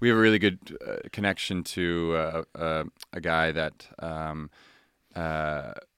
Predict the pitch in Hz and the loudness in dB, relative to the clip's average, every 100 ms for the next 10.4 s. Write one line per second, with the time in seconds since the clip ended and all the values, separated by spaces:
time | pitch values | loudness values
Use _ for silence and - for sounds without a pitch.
0 | _ - 107 127 110 113 110 107 95 98 | _ -4 4 4 6 8 8 8 6 6
1 | 95 90 90 - 98 92 85 82 78 - | 4 0 -10 -6 -4 -2 -4 -6 -6 -8
2 | 85 85 85 - 82 76 71 69 _ _ | -6 -4 -6 -6 -4 -4 -8 -14 _ _
3 | _ 76 85 78 80 - - 80 80 78 | _ -8 -6 -2 -2 -2 -6 -4 -4 -4
4 | 78 78 - 85 85 82 73 - - 80 | -4 -6 -8 -8 -6 -6 -10 -16 -12 -8
5 | 78 78 78 78 - - - _ _ - | -6 -6 -6 -8 -14 -20 -20 _ _ -14
6 | 82 64 60 - - - 92 85 92 85 | -12 -12 -16 -18 -12 -4 -4 -4 -4 -2
7 | 80 82 82 80 80 73 78 76 - 90 | -2 -2 -2 -4 -6 -6 -8 -8 -8 -8
8 | 82 80 78 - 78 73 - 73 - 73 | -6 -6 -8 -10 -8 -8 -12 -14 -10 -10
9 | 73 80 76 82 73 76 78 76 73 71 | -10 -12 -12 -10 -10 -8 -10 -8 -10 -10
10 | - 73 71 | -12 -10 -12